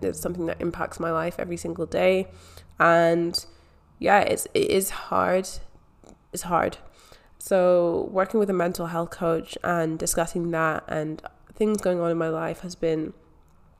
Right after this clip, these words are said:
very good for me, and is something that I'm really glad that I invested in, that I'm really glad that I invested my time into too.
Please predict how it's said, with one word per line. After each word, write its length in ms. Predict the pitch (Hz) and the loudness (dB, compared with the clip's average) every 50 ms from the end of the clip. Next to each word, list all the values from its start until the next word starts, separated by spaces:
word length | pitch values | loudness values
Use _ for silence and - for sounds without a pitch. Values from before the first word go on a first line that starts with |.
| _ _ - - | _ _ -10 -8
very 340 | 214 190 180 175 175 175 175 | -4 0 2 4 4 4 2
good 240 | 175 - 175 170 170 | 2 2 2 2 2
for 140 | - - 170 | -2 -4 -2
me, 360 | 180 175 170 165 165 170 - - - - | 0 0 0 0 0 -2 -4 -8 -6 -6
and 460 | 165 165 165 160 160 160 175 175 - - - - - _ _ _ _ _ _ _ _ _ _ _ _ _ _ _ - | -4 -2 -2 -2 -2 -4 -4 -8 -12 -14 -20 -20 -20 _ _ _ _ _ _ _ _ _ _ _ _ _ _ _ -2
is 180 | 185 185 180 - | -2 0 0 0
something 500 | - 175 165 170 170 - 170 165 165 165 - | 0 0 -2 -2 -4 -4 -4 -4 -4 -4 -4
that 360 | - 170 165 160 160 160 - - - - - | -4 -2 -2 0 0 -2 -2 -4 -8 -4 0
I'm 280 | 170 170 175 170 165 | 0 2 2 0 0
really 220 | 165 170 165 165 170 | 0 0 0 0 -2
glad 280 | 165 170 165 165 165 | -2 -2 -2 -2 -2
that 100 | - - | -2 -2
I 40 | - | 0
invested 480 | 165 160 160 156 156 - - 170 165 165 | 0 -2 -2 -4 -6 -6 -6 -6 -6 -4
in, 200 | - 160 160 156 | -4 -6 -6 -4
that 100 | 160 - | -4 -4
I'm 140 | - 170 175 | -4 -4 -2
really 280 | 165 160 160 160 160 160 | -2 -2 -2 -2 -4 -4
glad 280 | - 165 160 156 156 | -4 -4 -6 -4 -4
that 100 | - - | -6 -6
I 20 | 165 | -6
invested 440 | 165 175 - 180 175 - - - | -6 -8 -8 -10 -10 -10 -10 -8
my 120 | - - - | -6 -8 -8
time 300 | - - - 170 170 - | -8 -8 -6 -6 -6 -6
into 220 | - 170 - 180 | -6 -8 -8 -10
too. 300 | 170 - - - - 175 | -10 -8 -8 -8 -8 -10